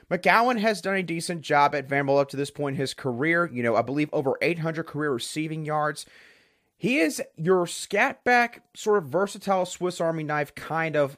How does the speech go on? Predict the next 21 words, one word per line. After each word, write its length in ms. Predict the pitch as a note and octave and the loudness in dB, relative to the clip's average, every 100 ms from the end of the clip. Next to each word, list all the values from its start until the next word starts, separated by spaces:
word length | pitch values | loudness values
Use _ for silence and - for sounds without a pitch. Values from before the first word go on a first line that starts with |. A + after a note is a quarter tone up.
| _ | _
slot 480 | - - E3 D#3+ - | -14 -4 0 0 2
wide 240 | A#2 G#2 | 2 2
receiver. 540 | G2+ - A2+ F2+ D2+ - - - _ _ _ | 0 -4 -4 -4 -6 -10 -20 -20 _ _ _
McGowan 580 | - D#3 F#3 A#3+ B3+ B3+ | -4 4 6 6 2 2
is 180 | G#3+ G3+ | 0 0
pretty 560 | - - G3+ G#3 F#3+ - | -10 4 4 4 0 -6
small. 520 | - - D#3+ G2+ D2 | -12 -6 0 2 0
He's 460 | B2+ D3+ F#3+ E3+ C3 | -4 -4 -4 -6 -2
listed 340 | F3+ - F3 | -2 -2 -6
about 300 | - E3+ - | 2 2 0
five-foot-eight, 920 | - - D#3 F3+ E3+ E3+ - C#3+ D#3 | -6 -2 0 -2 -2 -4 2 2 2
around 460 | C3+ B2 B2+ C#3+ F3+ | 2 2 4 2 0
a 40 | |
hundred 340 | D3 E3 D#3+ D#3+ | -2 -4 -4 -2
eighty 180 | D#3 | -4
pounds, 400 | D3+ C#3+ C3+ C3+ | -4 -2 0 0
depending 540 | - C3 - D#3 F#3 G3 | -4 -10 -6 -6 -4 -4
on 240 | F3 E3 | -2 -2
where 180 | C#3+ D3 | 0 0
you 260 | C#3 C3 B2+ | -2 -4 -6
look. 460 | A2+ B2+ C#3+ - | 2 4 2 -2